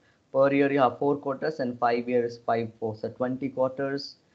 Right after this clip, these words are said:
And per year we have this percentage of interest, and per, I mean, we wanted to convert in terms of quarters, it's zero point zero three, which is even three percentage quarter, three percentage interest per quarter, and, uh, that substitute the value there, and you'll get something like eight,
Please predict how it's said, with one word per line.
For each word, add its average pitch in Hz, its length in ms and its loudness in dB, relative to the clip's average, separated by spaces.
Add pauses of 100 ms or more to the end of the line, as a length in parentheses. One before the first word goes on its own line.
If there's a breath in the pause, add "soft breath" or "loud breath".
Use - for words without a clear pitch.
(280 soft breath)
And 110 240 -2
per 135 200 8
year 135 280 2
we 127 100 -2
have 123 260 2
this 131 180 -6
percentage 120 540 -2
of 120 140 0
interest, 156 520 0
and 113 280 -4
per, 120 320 2
I 113 100 -2
mean, 117 220 -2
we 117 120 -2
wanted 117 300 0
to - 60 -6
convert 110 400 -4
in 107 140 -4
terms 107 300 -6
of - 180 -10
quarters, 139 500 0
it's 107 180 -8
zero 117 180 -2
point 104 340 -6
zero 113 280 -4
three, 131 180 -4
which 117 100 -8
is 98 160 -12
even 101 240 -8
three 123 160 -6
percentage 107 580 -6
quarter, 120 400 -4 (320 loud breath)
three 151 120 -2
percentage 120 480 -4
interest 127 460 -6
per 127 120 4
quarter, 131 500 0 (520 soft breath)
and, 123 400 2
uh, 120 120 4
that 117 200 2
substitute 123 380 -4
the 120 60 4
value 123 340 0
there, 151 500 0
and 110 260 -4
you'll 110 140 -2
get 107 240 -8
something 110 300 -8
like 107 140 -4
eight, 104 220 -6